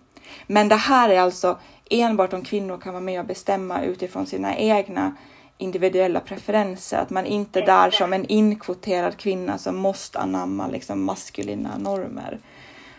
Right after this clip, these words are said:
Eh, men är man där för sina egna kärnvärden och sina egna hjärtefrågor och kärnväljare som ofta är andra kvinnor, då ser man den här,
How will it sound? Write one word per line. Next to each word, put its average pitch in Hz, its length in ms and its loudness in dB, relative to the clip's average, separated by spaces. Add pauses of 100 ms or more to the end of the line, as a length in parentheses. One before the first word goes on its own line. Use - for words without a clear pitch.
(160)
Eh, - 240 -6
men 202 280 0
är 226 180 6
man 208 240 4
där 185 300 4
för 185 180 -4
sina 185 260 -4
egna 185 360 2
kärnvärden - 1800 -4
och 101 80 -6
sina 104 280 -6
egna 104 260 -2
hjärtefrågor - 760 -6
och - 80 -4
kärnväljare - 800 -4
som 202 160 -6
ofta - 300 -4
är - 120 2
andra 208 300 -4
kvinnor, - 560 -6 (520)
då 226 340 6
ser - 320 -4
man - 200 -6
den - 160 -4
här, - 420 -10